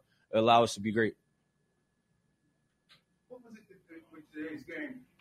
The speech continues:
Speaker 2: that you guys seemed to do? You stuck with the running game, and then it started happening for you in the second half.
Speaker 1: I just, uh, focusing on what Coach, uh, ever had, whatever he had for us to run. Um, just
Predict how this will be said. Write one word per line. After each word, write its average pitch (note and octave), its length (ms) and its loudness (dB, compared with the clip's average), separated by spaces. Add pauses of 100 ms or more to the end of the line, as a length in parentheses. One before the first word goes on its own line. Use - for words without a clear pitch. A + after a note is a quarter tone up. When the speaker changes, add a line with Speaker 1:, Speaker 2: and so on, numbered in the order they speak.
Speaker 2:
that D3+ 140 -12
you F3+ 180 -10
guys D#3 160 -8
seemed F3 160 -14
to D3+ 60 -10
do? C#3+ 340 -16
You - 40 -20
stuck G#3+ 280 -12
with - 100 -8
the F3 60 -12
running F3 320 -4
game, E3+ 240 -6 (160)
and B2+ 80 -18
then D#3 160 -8
it C#3+ 80 -8
started D#3 320 -6
happening D3+ 480 -10
for C#3 100 -8
you C3 100 -12
in B2 60 -6
the A#2+ 80 -10
second B2 300 -10
half. A#2 140 -18 (580)
Speaker 1:
I D3+ 40 8
just, D3 180 8
uh, D#3 340 12 (640)
focusing F#3 420 12
on E3+ 160 12
what E3 140 12
Coach, E3 260 12
uh, C#3+ 160 12
ever C#3 240 12
had, C#3 220 12
whatever C3 360 10
he D3+ 60 12
had C#3+ 240 12
for C3 180 8
us C3+ 140 10
to A#2 80 4
run. C3+ 300 10
Um, A#2 320 6 (560)
just F3 280 8